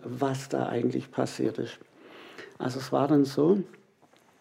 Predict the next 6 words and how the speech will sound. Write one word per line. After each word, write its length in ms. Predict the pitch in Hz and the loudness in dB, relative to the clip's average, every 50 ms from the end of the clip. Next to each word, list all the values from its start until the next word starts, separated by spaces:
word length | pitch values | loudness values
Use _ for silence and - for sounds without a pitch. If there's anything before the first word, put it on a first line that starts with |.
| - - | 0 2
äh, 260 | 139 127 123 127 123 120 | 4 4 6 4 6 6
wir 120 | 127 123 | 4 4
sollten 400 | 117 - - 131 127 123 127 123 | 4 2 2 2 2 2 2 2
eine 160 | 113 117 110 | 2 2 2
Haushaltshilfe 920 | 113 135 147 151 - 160 165 175 175 170 - - 170 165 170 160 - 165 160 | 2 2 2 2 2 0 2 2 2 0 0 2 2 2 2 2 0 -4 -4
kriegen, 460 | - - 151 156 160 156 175 175 175 | 0 2 2 2 4 4 2 0 0